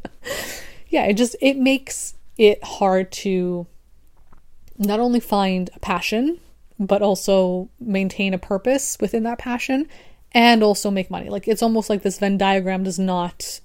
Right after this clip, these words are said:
meet anywhere in the middle a lot of the time, unless you are also comfortable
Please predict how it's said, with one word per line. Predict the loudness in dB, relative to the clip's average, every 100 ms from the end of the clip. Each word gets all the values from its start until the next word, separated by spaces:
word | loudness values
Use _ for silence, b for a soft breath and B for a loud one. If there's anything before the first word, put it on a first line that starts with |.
| -6
meet | 0 2 2 -2 -6
anywhere | -2 0 0 0
in |
the | 0
middle | 0 2 2
a | 2
lot | 2
of | 0
the |
time, | -2 -2 0 -2 b b b b b b b -6 -6 -6 _ -20 -20 -10 0
unless | 4 6 4 2 2
you | 2 4
are | 2 2 2
also | 2 2 -2 -4
comfortable | -4 -2 -2 0 -4 -2 0 0 -2 -4